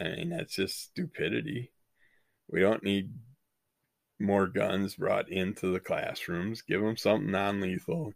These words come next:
Give 'em tasers. Give 'em shit like that. But not more weaponry. Uh, we need to get away from this bullshit. And they're doing stupid things like fifty dollar gas card for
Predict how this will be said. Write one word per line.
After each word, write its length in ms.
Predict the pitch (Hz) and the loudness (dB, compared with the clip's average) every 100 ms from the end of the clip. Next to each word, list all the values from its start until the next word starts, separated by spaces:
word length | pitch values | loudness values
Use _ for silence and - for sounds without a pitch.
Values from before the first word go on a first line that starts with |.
| - | -4
Give 100 | 104 | -2
'em 380 | 101 104 110 - - _ - - - - | 0 -2 -2 -6 -20 _ -20 -20 -20 0
tasers. 720 | 110 95 98 95 98 92 - | 6 8 6 4 0 0 -2
Give 180 | - 87 | -2 0
'em 180 | 92 104 | 0 -2
shit 400 | - - - - | -6 -6 -2 4
like 260 | 110 104 | 4 4
that. 440 | 101 98 95 95 - - - - - - - - - - _ - | 2 2 4 2 -2 -12 -20 -20 -18 -18 -18 -20 -20 -20 _ -2
But 160 | 82 - | -2 -2
not 320 | 135 104 - - | 4 6 6 -2
more 420 | 98 92 76 - | -4 0 0 4
weaponry. 800 | 90 85 - 78 - 87 107 104 - _ - - - - - - | 4 4 -2 -4 -2 -2 -4 -8 -14 _ -20 -20 -20 -20 -12 -8
Uh, 320 | - - - | -6 -6 -4
we 140 | 82 | -2
need 180 | 104 113 | 2 2
to 80 | 107 | 2
get 140 | 98 | 6
away 280 | 92 90 92 | 6 8 6
from 280 | 107 104 101 | 4 2 4
this 340 | 95 - - - - - - - - - - | 4 2 -4 -8 -20 -20 -20 -20 -20 -18 4
bullshit. 640 | 95 95 - - 87 - _ _ _ _ - - - - - - - 110 | 6 6 2 2 2 2 _ _ _ _ -20 -20 -20 -20 -20 -20 -6 4
And 300 | 120 113 - - - - - | 6 4 2 -8 -8 -10 6
they're 140 | 143 165 | 10 12
doing 280 | 196 185 | 12 12
stupid 420 | 175 - 175 165 - | 10 4 4 4 6
things 280 | 139 139 | 6 8
like 220 | 135 104 - | 8 8 6
fifty 260 | 139 135 147 | 2 6 6
dollar 300 | 139 143 143 | 8 10 10
gas 380 | 139 143 160 | 10 10 6
card 440 | - 98 101 165 151 | 2 2 4 0 -8
for 560 | - 110 107 107 104 | 0 4 6 4 2